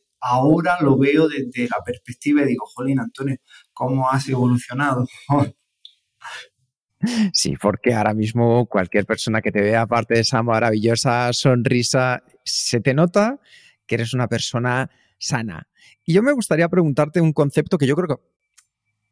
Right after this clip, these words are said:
Speaker 2: hay veces que quizá lo damos por sentado, Antonio. ¿Qué significa para ti estar sano?
Speaker 1: Sí. Pues mira, <laughs> me, me hace gracia porque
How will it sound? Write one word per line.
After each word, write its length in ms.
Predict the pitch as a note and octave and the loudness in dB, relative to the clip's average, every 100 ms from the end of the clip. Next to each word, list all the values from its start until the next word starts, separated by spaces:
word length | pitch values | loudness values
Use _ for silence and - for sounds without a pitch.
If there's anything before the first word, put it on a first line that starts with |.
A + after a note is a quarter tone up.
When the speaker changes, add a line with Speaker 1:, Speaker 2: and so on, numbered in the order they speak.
| _ _ - | _ _ -2
Speaker 2:
hay 200 | D3+ G3 | 4 4
veces 340 | G3 G#3 G3+ | 4 2 0
que 180 | - B2+ | 0 -2
quizá 340 | A2+ - C#3 | -2 -2 2
lo 120 | D#3 | 4
damos 360 | C3+ C3+ D3+ - | 2 2 0 -4
por 220 | - A#2 | -4 -2
sentado, 460 | - G#2 G2+ B2+ A2 | -2 -2 -2 -2 -2
Antonio. 480 | G#2 C3 A#2+ G#2 - - _ _ _ | -2 0 -2 -4 -8 -20 _ _ _
¿Qué 140 | - F#3+ | 2 4
significa 680 | - E3 C3 A2 C#3 C3 A2 | 4 2 2 0 -2 0 0
para 260 | A2+ A2 | 0 0
ti 340 | - C#3 F#3+ - _ _ _ _ _ _ _ - | 2 0 0 -4 _ _ _ _ _ _ _ -10
estar 280 | - A#2+ | -4 -4
sano? 360 | - G2 G2 - _ _ | -2 -4 -6 -10 _ _
Speaker 1:
Sí. 300 | - - A2+ - - - - - - - - _ _ _ _ _ - | -12 -10 -12 -16 -20 -18 -18 -20 -20 -20 -20 _ _ _ _ _ -4
Pues 260 | B2 B2 - - _ - | 0 0 -2 -8 _ -2
mira, 360 | C3+ E3 D3+ B2 | 2 4 2 0
<laughs> 1040 | - C#3+ C3 E3 B2+ - - - - _ | -2 0 0 0 -4 -6 -10 -14 -18 _
me, 720 | - C3+ C3+ C#3+ C#3 C3+ C3 B2 _ - _ | -2 2 2 2 2 2 0 -6 _ -20 _
me 100 | D3 | -2
hace 240 | D3+ - | -2 -2
gracia 500 | D#3+ E3 - D#3+ G#2+ - | -2 -2 -2 -2 -2 -4
porque 460 | C3+ B2+ - A#2+ | -12 -12 -8 -6